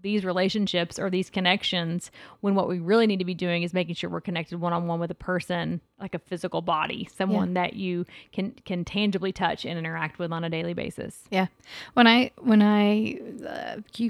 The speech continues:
Speaker 2: couple years ago, when I gave up social media, I was like, "Huh, what is the point of this, right? Why do
Speaker 1: Mm-hmm.
Speaker 2: I, I don't, I don't, I wouldn't go out and, like, seek to talk to most of these people.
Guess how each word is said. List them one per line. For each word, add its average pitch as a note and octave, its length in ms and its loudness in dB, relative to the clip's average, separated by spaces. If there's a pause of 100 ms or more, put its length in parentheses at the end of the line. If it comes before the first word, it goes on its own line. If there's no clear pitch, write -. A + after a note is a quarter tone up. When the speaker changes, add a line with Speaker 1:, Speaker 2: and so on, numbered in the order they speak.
Speaker 2:
couple G#3+ 200 -4
years G#3+ 220 0
ago, G3+ 180 6
when G3 120 6
I G3+ 60 4
gave G3+ 200 2
up G#3+ 140 2
social - 280 -2
media, G3 460 0
I A3 40 0
was G#3 160 2
like, F#3+ 280 0
"Huh, A3 200 2 (480)
what C4 120 2
is B3+ 160 4
the B3 100 2
point - 220 0
of - 100 0
this, - 280 -2
right? G#3 200 6
Why G#3+ 220 6
do A#3 60 10
Speaker 1:
Mm-hmm. A3+ 180 8
Speaker 2:
I, G#3 60 2 (220)
I C4 60 2
don't, - 180 -4 (100)
I A#3+ 80 2
don't, - 180 0
I B3 80 0
wouldn't B3+ 400 8
go A#3+ 140 6
out B3 180 4
and, A3+ 160 6
like, G#3+ 340 2
seek - 320 -2
to G#3 100 0
talk G#3+ 300 4
to - 80 -2
most F#3+ 300 2
of G3+ 80 0
these F#3+ 160 -2
people. A3 540 -2